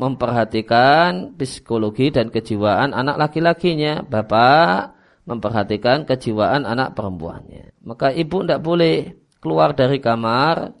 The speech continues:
ya, meskipun masih dalam rumah, dengan memakai pakaian tidur yang transparan atau, nah, ini pakaian tidur bersama suaminya,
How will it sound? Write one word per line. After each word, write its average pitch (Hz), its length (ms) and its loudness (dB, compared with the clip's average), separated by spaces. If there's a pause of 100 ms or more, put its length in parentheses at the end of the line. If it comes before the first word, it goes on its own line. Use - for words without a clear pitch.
(960)
ya, 50 240 -10
meskipun 143 480 -4
masih 123 240 -4
dalam 110 240 2
rumah, 127 640 0
dengan 131 240 -4
memakai 131 320 -4
pakaian 156 400 -2
tidur 175 720 0
yang 101 640 -2 (560)
transparan 151 1200 4
atau, 107 720 2
nah, - 160 -8
ini 107 160 -10
pakaian 165 400 2
tidur 160 320 2
bersama 143 320 2
suaminya, 135 880 -2